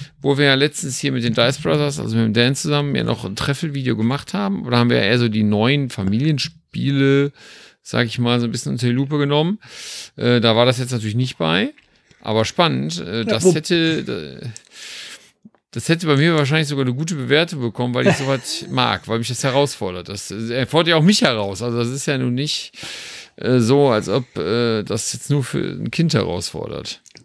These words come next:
Speaker 2: Ist auch tatsächlich eine von den, ähm, zweiundzwanziger Herbstneuheiten oder von Treffel gewesen.
Speaker 1: Krass. Ja, krass. Ich bin, äh, schon, äh, überrascht.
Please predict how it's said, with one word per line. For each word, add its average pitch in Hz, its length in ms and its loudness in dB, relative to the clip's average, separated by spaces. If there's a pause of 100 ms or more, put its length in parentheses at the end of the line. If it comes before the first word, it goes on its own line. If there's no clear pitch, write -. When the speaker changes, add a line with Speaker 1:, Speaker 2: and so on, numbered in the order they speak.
(560)
Speaker 2:
Ist 160 240 2
auch 180 220 6
tatsächlich 131 580 2
eine 131 240 0
von 135 180 0
den, 127 320 2
ähm, 123 840 0
zweiundzwanziger 139 840 2
Herbstneuheiten - 800 -4
oder - 200 -12 (280)
von - 300 -2
Treffel 117 320 -2
gewesen. - 420 0 (1000)
Speaker 1:
Krass. - 380 0 (440)
Ja, 202 260 0
krass. - 440 -2 (800)
Ich - 260 -6
bin, 135 280 2
äh, 147 220 4
schon, 170 440 0
äh, 165 220 0
überrascht. 156 580 -2